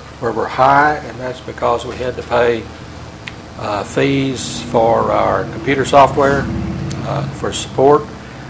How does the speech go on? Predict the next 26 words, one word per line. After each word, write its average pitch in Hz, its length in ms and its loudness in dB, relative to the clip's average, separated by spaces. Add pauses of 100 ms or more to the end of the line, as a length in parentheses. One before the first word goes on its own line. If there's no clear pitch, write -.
(100)
and 110 320 -4
that 135 200 4
comes 135 280 0
all 127 240 6
in 113 160 -4
one. 127 280 0
You - 1040 -14
can't 131 260 0
s-, - 160 -8 (720)
designate 127 480 2
it 131 100 -2
and - 80 -10
separate 127 420 2
it 113 40 -2
out 127 220 6
over 117 180 2
a 104 40 -4
twelve-month 117 600 2
period. 123 420 0
It 113 120 -14
comes 120 240 -2
in 104 120 -10
one 120 200 4
lump, 127 220 0 (380)
lump 117 200 4
fee. - 300 2